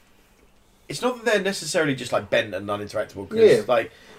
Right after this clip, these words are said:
Speaker 1: unless you're, like, a really high level player, you can still interact with what they're doing and stuff like that. Yes, they've got some fucking amazing stuff. What I'm finding is that I don't feel I'm improving as much as a player when I play them.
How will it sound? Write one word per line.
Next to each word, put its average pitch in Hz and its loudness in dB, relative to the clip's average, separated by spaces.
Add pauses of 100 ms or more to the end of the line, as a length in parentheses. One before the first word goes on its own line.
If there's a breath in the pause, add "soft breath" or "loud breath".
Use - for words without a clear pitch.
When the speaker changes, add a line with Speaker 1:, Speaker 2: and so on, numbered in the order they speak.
(160 soft breath)
Speaker 1:
unless 170 8
you're, 160 2
like, 135 8
a 117 0
really 120 0
high 110 -2
level 104 -2
player, 101 -2
you 107 -8
can 151 -16
still 143 -6
interact 98 -8
with 85 -16
what 87 -14
they're 87 -10
doing 98 -8
and 95 -14
stuff 92 -12
like 87 -8
that. 101 -6 (760 soft breath)
Yes, 139 0
they've 120 -4
got 107 -6
some 101 -12
fucking 92 -12
amazing 92 -12
stuff. - -10
What 160 -2
I'm 208 -6
finding 139 -4
is 104 -16
that 110 -4
I 120 0
don't 151 -6
feel 165 -6
I'm 135 0
improving 120 -8
as 104 -12
much 92 -12
as - -12
a 90 -12
player 92 -6
when 92 -10
I 92 -8
play 92 -8
them. 69 -20